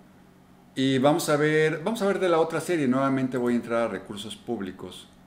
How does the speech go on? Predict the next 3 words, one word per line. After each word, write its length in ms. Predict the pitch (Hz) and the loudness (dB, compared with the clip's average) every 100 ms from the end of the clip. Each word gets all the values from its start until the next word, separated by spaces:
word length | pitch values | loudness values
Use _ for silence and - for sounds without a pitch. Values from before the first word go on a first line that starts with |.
| - - - - - - | -20 -20 -20 -20 -20 -20
materias 540 | - 92 92 101 98 98 | -12 -10 -8 -6 -6 -6
complementarias, 1000 | 104 101 101 101 101 101 92 90 95 - - - - - - - - - - - | -6 -6 -4 -2 -4 -6 -8 -10 -14 -20 -20 -20 -20 -20 -20 -20 -20 -20 -18 -8
informática, 1040 | 113 110 - 110 110 110 104 104 101 104 | -6 -6 -6 -4 -2 -2 -6 -10 -12 -12